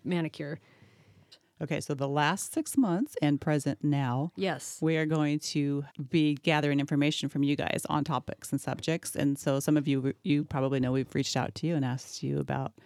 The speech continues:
Speaker 2: putting your information on the podcast. And of course, we're gonna be anonymous,
Speaker 1: Mm-hmm.
Speaker 2: um, to protect you. And
Speaker 1: We want it to be about you.
Speaker 2: we want it to be about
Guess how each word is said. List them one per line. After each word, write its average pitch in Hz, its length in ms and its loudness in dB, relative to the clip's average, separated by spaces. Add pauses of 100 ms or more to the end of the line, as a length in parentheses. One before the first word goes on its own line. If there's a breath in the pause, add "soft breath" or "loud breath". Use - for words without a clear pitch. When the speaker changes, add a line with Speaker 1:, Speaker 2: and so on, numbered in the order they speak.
(360 loud breath)
Speaker 2:
putting 143 200 4
your 135 80 2
information 139 400 0
on 127 60 0
the 135 60 -2
podcast. 240 600 -2
And 160 160 4
of 139 100 -4
course, 151 300 2
we're 151 80 4
gonna 147 180 4
be 143 120 2
anonymous, 139 840 0
Speaker 1:
Mm-hmm. 160 360 -2
Speaker 2:
um, 139 240 2
to 147 140 0
protect 139 440 -2
you. 165 180 2
And 202 160 4 (880 loud breath)
Speaker 1:
We 202 80 -2
want 202 140 2
it - 20 0
to 220 60 0
be 208 100 2
about 175 240 0
you. 147 240 -4 (100)
Speaker 2:
we 190 80 6
want 190 180 4
it - 20 2
to 190 40 2
be 170 100 6
about 151 340 2